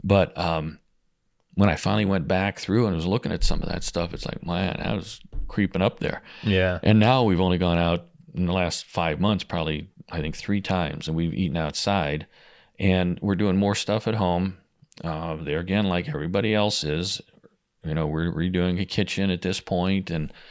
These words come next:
Speaker 1: you know, that should be it for the house then. We've done everything, one major project, uh, every year for about the last five or six years.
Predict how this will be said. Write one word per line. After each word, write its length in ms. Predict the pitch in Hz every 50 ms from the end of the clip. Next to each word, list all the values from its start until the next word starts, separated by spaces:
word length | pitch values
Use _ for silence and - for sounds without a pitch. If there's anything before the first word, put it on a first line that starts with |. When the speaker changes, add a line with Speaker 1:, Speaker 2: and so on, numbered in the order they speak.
| - - - - - - -
Speaker 1:
you 100 | - 101
know, 80 | 85 76
that 180 | 80 87 92 -
should 200 | - - 92 87
be 320 | 95 95 90 87 85 - -
it 240 | 110 107 101 - -
for 160 | - 90 82
the 100 | 85 82
house 360 | - 107 104 107 104 - -
then. 320 | - - - - - - - -
We've 220 | 85 80 76 87
done 160 | 87 87 87 87
everything, 500 | 87 87 87 82 - - 87 85 80 80
one 260 | 80 92 95 90 87
major 480 | 90 90 92 98 98 90 90 87 87 - - - _ _ -
project, 720 | - - 101 98 90 78 80 78 76 85 90 - - - _ - -
uh, 160 | - 76 67 -
every 220 | - 87 85 82 80
year 160 | 82 87 92
for 120 | - -
about 180 | - 78 78 76
the 80 | -
last 260 | - 80 82 78 - -
five 220 | - - 80 76
or 60 | -
six 320 | - - - 80 - - -
years. 280 | 98 90 76 67 -